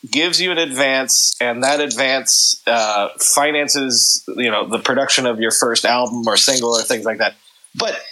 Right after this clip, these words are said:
on the back end of that, it was always like, "And we're the people that will get you discovered. We're the people that will get you played." And so, like you're saying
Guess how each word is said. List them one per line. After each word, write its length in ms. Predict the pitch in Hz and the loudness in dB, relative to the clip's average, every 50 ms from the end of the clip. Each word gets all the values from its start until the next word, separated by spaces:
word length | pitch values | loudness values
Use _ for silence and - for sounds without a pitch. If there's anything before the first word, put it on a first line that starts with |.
| - - _ _ _ - | -20 -20 _ _ _ -2
on 200 | 175 185 190 190 | -2 -2 0 -2
the 60 | 170 143 | -2 -2
back 360 | 151 175 185 202 - - 185 | 0 2 2 2 0 0 0
end 200 | 196 208 208 196 | -2 0 0 -2
of 120 | 196 151 | -2 0
that, 260 | 143 135 135 131 - | 0 0 0 0 0
it 120 | 135 139 127 | -4 -4 -2
was 160 | 135 131 135 | -2 0 2
always 380 | 143 131 135 131 131 127 120 127 | 2 2 0 0 -4 -6 -4 -2
like, 180 | 127 123 - - | -2 -2 -2 0
"And 260 | 143 139 127 123 113 117 | -2 -2 -2 -2 -6 -4
we're 300 | 127 147 175 190 202 202 | -2 -2 -2 -2 -2 -4
the 100 | 185 180 | -6 -8
people 500 | - - 175 160 156 151 147 151 143 120 | -6 -6 -6 -6 -4 -2 -2 -2 0 0
that 200 | 131 117 - 117 | 0 -2 -2 -2
will 120 | 117 113 | -4 -4
get 240 | 110 123 135 120 - | -2 -2 -2 -2 -2
you 140 | 120 123 113 | -4 -4 -2
discovered. 580 | 98 110 - - - 113 101 95 95 85 92 | 0 0 0 2 2 0 0 0 -2 -4 -4
We're 280 | 104 127 156 175 180 190 | -4 -2 0 0 0 -2
the 80 | 180 | -2
people 320 | 170 - 175 165 - 151 139 | -2 -2 -2 -2 0 -2 0
that 160 | 139 127 - | 0 -2 -2
will 100 | 120 117 | -4 -6
get 220 | 98 113 117 - | -2 -2 -2 -2
you 120 | 107 101 - - - | -2 -6 -4 -2 0
played." 420 | - 156 120 98 90 78 - - _ _ - - - - - - - _ _ _ - | 2 2 2 2 0 -4 -8 -12 _ _ -20 -20 -20 -20 -20 -20 -20 _ _ _ -4
And 440 | 139 135 131 131 127 123 127 120 | -2 -2 -2 -2 -2 -2 -2 0
so, 380 | - - 160 147 139 135 131 - - - - | 0 2 2 2 0 0 -2 -4 -6 -4 -2
like 260 | 139 135 147 151 147 | 0 2 2 0 0
you're 100 | 156 143 | 0 0
saying 520 | - - - 226 156 131 127 135 147 151 | 2 2 2 2 2 0 -2 -4 -6 -12